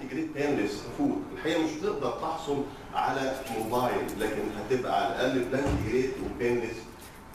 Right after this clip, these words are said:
food و stable طبعا. طيب، آه، آه، إيه ال options for treatment of، آه، equine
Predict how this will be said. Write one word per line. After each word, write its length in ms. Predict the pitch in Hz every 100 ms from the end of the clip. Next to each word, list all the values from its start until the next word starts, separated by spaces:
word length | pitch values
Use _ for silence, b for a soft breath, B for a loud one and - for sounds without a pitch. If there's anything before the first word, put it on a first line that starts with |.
| -
food 220 | 143 131
و 40 | 120
stable 540 | - 156 151 - -
طبعا. 200 | - - - - - - - - - - - - - -
طيب، 260 | 131 131 127 - 131
آه، 40 | 127
آه، 340 | - - -
إيه 240 | - 226 220
ال 200 | 175 - -
options 600 | 190 - - 156 147 147 - - -
for 280 | 127 - -
treatment 680 | 151 147 143 135 135 - -
of، 420 | - - - 107
آه، 380 | 98 92 85 - - - - - -
equine 380 | 101 117 127